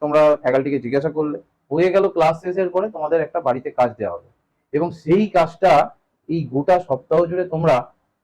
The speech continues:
সেই কাজটা কিন্তু করবে এবং করার পরে পেপার সাবমিট করবে, যেটার অ্যানালিসিস পরের ক্লাসে হবে এবং কোথায় কি ভুল ভ্রান্তি সেটাকে দেখা হয় এবং চেক করা হয় এবং তারপরে, তারপরে হয়তো কোনো একটা টপিক আবার আলোচনা করা হবে।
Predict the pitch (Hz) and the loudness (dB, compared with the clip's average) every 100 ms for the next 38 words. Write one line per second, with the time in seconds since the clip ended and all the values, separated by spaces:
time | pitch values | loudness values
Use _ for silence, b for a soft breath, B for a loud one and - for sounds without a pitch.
0 | _ - 170 165 139 - 165 175 175 175 | _ -2 -2 2 0 2 -2 -2 -6 -6
1 | 135 160 160 113 135 151 156 131 143 170 | 2 2 2 0 -4 -4 -2 2 4 2
2 | 165 180 175 147 165 170 165 170 165 165 | 2 -2 -2 0 0 0 -4 -4 -4 -2
3 | 160 160 139 147 160 160 131 151 160 160 | -2 -4 -4 0 0 0 -4 -4 -6 -10
4 | - 135 139 135 139 147 135 156 214 - | -6 -2 -2 -2 -4 -2 -2 0 -2 -4
5 | - - 143 151 156 156 170 196 196 180 | -10 -8 -2 -2 0 -2 2 2 2 0
6 | 147 170 170 170 214 - 151 135 127 104 | 0 0 0 0 -4 -6 -6 -4 -2 -4
7 | 117 110 123 - 127 135 135 _ _ _ | -2 0 -2 -2 -12 -18 -18 _ _ _
8 | - 165 165 95 - _ _ _ _ _ | -4 -4 -2 -4 -4 _ _ _ _ _
9 | _ _ _ - 185 185 170 214 196 190 | _ _ _ 0 0 4 4 4 4 4
10 | 226 240 - - 196 196 202 202 190 185 | 4 4 2 4 4 4 4 2 0 -2
11 | 185 175 165 170 147 160 160 151 147 135 | -4 -2 -2 2 2 6 6 4 0 -2
12 | 123 110 101 | -2 -2 -6